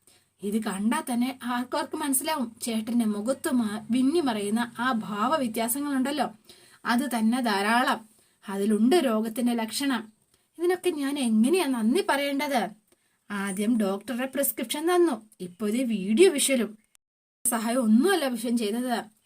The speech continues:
ജീവൻ പണയം വെച്ചുള്ള കളിയാന്ന് അറി-, ഓർക്കണം, അറിയാലോ? കൊന്നു കളയാനും ഒരു മടി ഉണ്ടാവില്ല. അന്ന് ഡോക്ടറുടെ പ്രിസ്ക്രിപ്ഷൻ എടുത്തു തന്നപ്പോ എന്നെ ചെയ്യാതിരുന്നത്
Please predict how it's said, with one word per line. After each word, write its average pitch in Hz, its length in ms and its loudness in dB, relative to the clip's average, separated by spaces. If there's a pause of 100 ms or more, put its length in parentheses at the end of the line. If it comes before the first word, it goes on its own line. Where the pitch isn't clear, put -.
(300)
ജീവൻ 220 440 2
പണയം 240 340 0
വെച്ചുള്ള 269 300 2
കളിയാന്ന് 254 680 -2
അറി-, 208 180 -4
ഓർക്കണം, 220 560 -2 (160)
അറിയാലോ? 214 640 0 (420)
കൊന്നു 453 480 -2
കളയാനും 240 480 0
ഒരു 214 340 0
മടി 254 340 0
ഉണ്ടാവില്ല. 240 680 0 (400)
അന്ന് 214 200 2
ഡോക്ടറുടെ 208 480 -2
പ്രിസ്ക്രിപ്ഷൻ 226 600 -2
എടുത്തു 220 240 -2
തന്നപ്പോ 240 600 0
എന്നെ 190 360 -6
ചെയ്യാതിരുന്നത് 233 840 -2